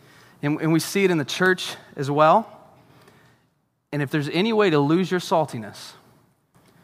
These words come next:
or to hide your light under a basket, is to begin to pursue after things that God says, "This is not right, and you have called it wrong." And so for some of us,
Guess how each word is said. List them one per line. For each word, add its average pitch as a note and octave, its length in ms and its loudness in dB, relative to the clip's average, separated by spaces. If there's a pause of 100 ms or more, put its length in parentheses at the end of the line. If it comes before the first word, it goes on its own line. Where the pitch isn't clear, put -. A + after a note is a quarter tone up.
(240)
or C#3+ 140 -2
to C#3 80 0
hide F3 320 6
your F3+ 100 0
light E3+ 300 6
under D#3+ 220 0
a E3+ 40 0
basket, D3 560 2 (1080)
is D3 80 -4
to D3+ 100 -8
begin D#3+ 200 0
to D3 40 -2
pursue - 460 -4
after F#3 260 4
things F3 320 -2
that D3 80 -2
God E3+ 260 4
says, D#3+ 300 0 (260)
"This E3+ 280 0
is G#3+ 120 -4
not F3+ 240 4
right, D3+ 240 6 (120)
and C3 160 -4
you C#3 100 -2
have C#3 140 -6
called C#3+ 240 -4
it C3+ 80 -4
wrong." B2 340 -4 (2000)
And C3 100 -4
so E3 120 0
for - 260 -2
some A#3+ 240 4
of E3+ 80 6
us, E3 260 4